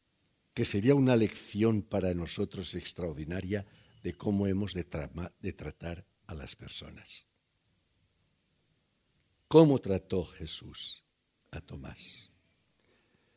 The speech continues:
Y nos daría lecciones de cómo nos hemos de tratar unos a otros y cómo hemos de tratar incluso a los que nos parece que en una ocasión o en ciertos momentos están en la increencia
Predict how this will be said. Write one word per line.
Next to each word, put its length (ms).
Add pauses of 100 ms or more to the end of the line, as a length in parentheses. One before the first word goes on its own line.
(100)
Y 100
nos 140
daría 280
lecciones 580
de 140
cómo 260
nos 240
hemos 280
de 80
tratar 420
unos 320
a 80
otros 460 (240)
y 80
cómo 440
hemos 340
de 100
tratar 500
incluso 560 (200)
a 100
los 180
que 160
nos 180
parece 480
que 120
en 80
una 180
ocasión 540 (180)
o 80
en 160
ciertos 480
momentos 560
están 380
en 120
la 120
increencia 1080